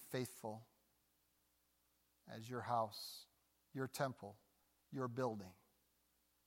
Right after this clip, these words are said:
That we might truly leave here yours and not our own. In Christ Jesus' name we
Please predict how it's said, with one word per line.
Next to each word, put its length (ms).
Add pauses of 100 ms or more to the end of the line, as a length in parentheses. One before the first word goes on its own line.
(680)
That 80
we 60
might 220
truly 420
leave 320
here 300 (1600)
yours 680 (1700)
and 100
not 200
our 180
own. 80
In 1400
Christ 320
Jesus' 400
name 180
we 80